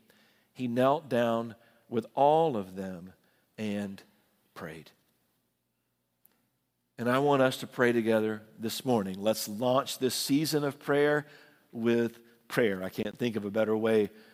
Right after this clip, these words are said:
to do that. After we finish this prayer, we're gonna share a song together. And I'm gonna be, uh, in the Welcome Center after the assembly is over. I'll make my way back there in a few minutes. If you wanna have a conversation about anything today, baptism or prayers for healing, or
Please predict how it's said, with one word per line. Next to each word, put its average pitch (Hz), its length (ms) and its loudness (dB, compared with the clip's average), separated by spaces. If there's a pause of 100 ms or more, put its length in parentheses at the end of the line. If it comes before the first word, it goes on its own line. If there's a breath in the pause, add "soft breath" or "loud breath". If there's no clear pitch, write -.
(220 loud breath)
to 117 80 -6
do 123 260 2
that. 107 400 2
After 127 300 0
we 123 120 0
finish 127 340 -2
this 117 180 -6
prayer, 139 360 4
we're 127 100 2
gonna 123 180 -2
share 123 260 -2
a 107 80 -2
song 127 400 0
together. 147 480 2 (460 loud breath)
And 107 200 -2
I'm 120 120 0
gonna 110 160 -2
be, 113 340 0
uh, 113 60 0
in 113 100 -4
the 110 80 0
Welcome 127 320 2
Center 120 420 -2
after 147 400 4
the 120 140 -2
assembly 117 480 -4
is 107 180 -4
over. 113 320 2
I'll 107 120 4
make 110 180 -2
my 110 80 0
way 107 160 0
back 107 300 0
there 117 100 2
in 110 80 -2
a 104 60 -6
few 117 180 -6
minutes. 117 380 -4
If 98 120 -10
you 127 120 0
wanna 127 120 0
have 117 160 0
a 113 60 -6
conversation 127 720 -4
about 190 180 -6
anything 196 460 -8
today, 123 460 -6 (560 loud breath)
baptism 151 840 -4
or 113 220 -6
prayers 147 400 -2
for - 160 -10
healing, 131 600 -4
or 113 260 0